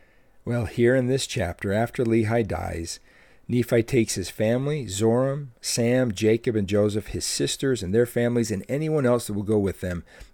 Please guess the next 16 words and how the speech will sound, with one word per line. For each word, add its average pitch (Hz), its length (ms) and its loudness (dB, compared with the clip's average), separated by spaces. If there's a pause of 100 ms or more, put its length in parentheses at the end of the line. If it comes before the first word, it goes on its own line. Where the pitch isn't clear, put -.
and 98 160 -2
they 95 140 0
separate 110 600 0
themselves - 720 -6
from 92 300 -4
Laman 98 340 2
and 92 160 0
Lemuel 85 300 -2
and 82 100 -6
the 82 120 -6
others. 82 340 -8 (600)
They 107 120 0
go 117 300 6
and 127 100 4
establish 110 580 2
their 95 220 -4